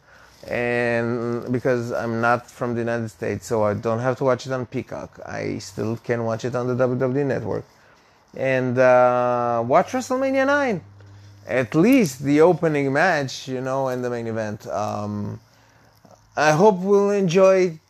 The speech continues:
tonight's Raw draft episode. And, um, for all of you that listened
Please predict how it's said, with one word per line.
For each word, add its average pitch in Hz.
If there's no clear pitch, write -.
tonight's 170
Raw 143
draft 151
episode. 165
And, 143
um, 135
for 180
all 240
of 220
you 240
that 165
listened 190